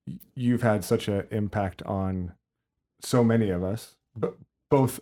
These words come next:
a number of the women in our church, as you've both set an example, as you've invested in others, and,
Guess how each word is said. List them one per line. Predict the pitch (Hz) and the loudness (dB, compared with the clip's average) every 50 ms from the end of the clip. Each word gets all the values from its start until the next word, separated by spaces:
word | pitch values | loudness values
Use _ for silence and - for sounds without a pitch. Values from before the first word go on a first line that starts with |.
| - - | -4 0
a | 120 | 2
number | 113 123 123 113 113 | 4 4 6 6 4
of | 107 95 90 | 4 2 0
the | - 104 | -4 -2
women | 95 107 127 147 135 101 | 0 2 2 2 2 0
in | 90 82 | 0 -2
our | 82 87 | -4 -6
church, | 85 - - 92 123 - - - _ _ _ _ _ _ _ _ - | -8 -8 -8 -8 -8 -10 -14 -20 _ _ _ _ _ _ _ _ -6
as | 101 101 101 98 90 90 | -4 -2 -2 -2 -4 -6
you've | 92 95 95 90 87 | -6 -6 -6 -6 -4
both | - 107 98 87 - - | -4 -4 -4 -4 -6 -6
set | - 110 92 | -4 -4 -2
an | 92 92 | -4 -4
example, | 95 87 95 117 113 107 110 107 104 101 | -6 -2 0 0 0 0 -2 -4 -6 -4
as | 95 87 87 95 | -6 -6 -8 -8
you've | 95 95 90 87 - _ _ _ _ _ _ _ | -6 -6 -6 -8 -12 _ _ _ _ _ _ _
invested | - - 104 95 92 90 87 87 - _ _ - 110 117 98 - - 104 | -8 -8 -6 -4 -4 -6 -6 -8 -12 _ _ -4 -4 -4 -2 -2 -4 -4
in | 104 98 | -2 -2
others, | 101 101 98 98 98 92 - _ _ _ _ _ | 0 0 0 -2 -4 -6 -8 _ _ _ _ _
and, | - 131 147 143 143 127 | -2 0 0 0 0 -2